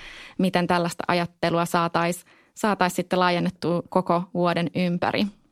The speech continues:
Kyllä sitten niinku sellaiset – Sellaiset järjestöt, missä, ö, on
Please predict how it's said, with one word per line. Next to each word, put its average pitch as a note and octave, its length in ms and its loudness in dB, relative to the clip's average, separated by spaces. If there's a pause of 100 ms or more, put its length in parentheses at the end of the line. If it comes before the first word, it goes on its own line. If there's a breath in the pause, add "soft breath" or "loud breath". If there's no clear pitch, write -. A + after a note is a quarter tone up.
(1160)
Kyllä A3+ 140 2
sitten C#4+ 320 2
niinku C4 360 2 (100)
sellaiset – B3 520 0 (640)
Sellaiset C4 300 -2
järjestöt, C4 440 0
missä, G#3+ 340 2 (140)
ö, G#3+ 40 4 (300)
on A3 440 0